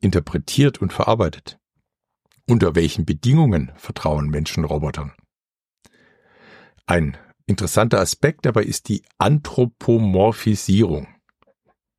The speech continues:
Darunter versteht man die Zuschreibung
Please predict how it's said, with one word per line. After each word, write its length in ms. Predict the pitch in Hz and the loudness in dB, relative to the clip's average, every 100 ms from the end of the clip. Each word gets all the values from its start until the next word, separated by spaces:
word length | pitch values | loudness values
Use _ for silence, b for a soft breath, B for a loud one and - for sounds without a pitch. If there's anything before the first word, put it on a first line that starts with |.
| - | -2
Darunter 520 | 82 95 127 147 151 | 0 2 2 2 2
versteht 440 | - - - 127 | 0 0 0 0
man 220 | 127 127 123 B B B B B - | 0 -2 -4 B B B B B -16
die 120 | - | -14
Zuschreibung 1000 | - - 196 - - 76 80 110 143 180 | -8 -2 0 0 -4 -4 0 2 2 0